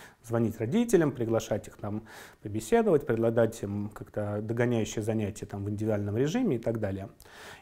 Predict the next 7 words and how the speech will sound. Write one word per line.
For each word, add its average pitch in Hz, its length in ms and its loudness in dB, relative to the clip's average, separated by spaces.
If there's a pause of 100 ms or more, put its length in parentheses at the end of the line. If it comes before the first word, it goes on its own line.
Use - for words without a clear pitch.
И 131 260 4
следующая 233 440 2
история — 175 720 4
это 147 280 2
автоматизация 135 680 2
маркетинга. 123 800 2
Соответственно, 123 920 0